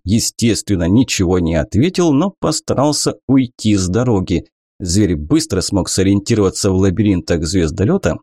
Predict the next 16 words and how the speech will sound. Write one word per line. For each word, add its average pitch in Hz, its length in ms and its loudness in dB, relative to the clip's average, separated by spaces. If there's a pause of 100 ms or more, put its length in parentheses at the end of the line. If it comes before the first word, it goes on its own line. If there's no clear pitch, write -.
и 202 120 2
когда 190 340 -2
набил 95 300 2
брюхо, 170 420 -2 (240)
спокойно 233 640 0
свинтил 180 680 0
домой, 131 640 2 (140)
бросив 117 600 0
меня 135 220 2
на 104 140 2
произвол 101 600 0
судьбы. 98 460 0 (920)
Подобное 202 560 2
с - 140 -6
ним 160 180 2
впервые. 135 840 0